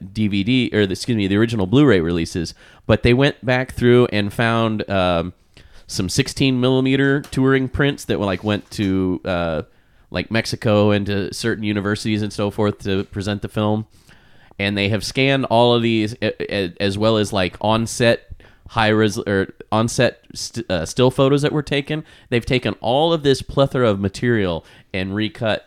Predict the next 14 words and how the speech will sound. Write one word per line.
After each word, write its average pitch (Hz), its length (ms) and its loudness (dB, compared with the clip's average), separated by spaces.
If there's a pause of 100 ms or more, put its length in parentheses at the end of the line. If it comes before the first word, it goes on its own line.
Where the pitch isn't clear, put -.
(160)
uh, 85 260 -2
episodes 98 480 -2
four, 104 200 -2
five, 92 220 -2
and 87 120 -10
six - 560 -8 (840)
as 90 340 -2 (120)
they 95 220 0
originally 101 580 0
were 98 140 -2
presented 92 500 -6
in 87 140 -4
the 87 60 -4
theaters, 85 580 -6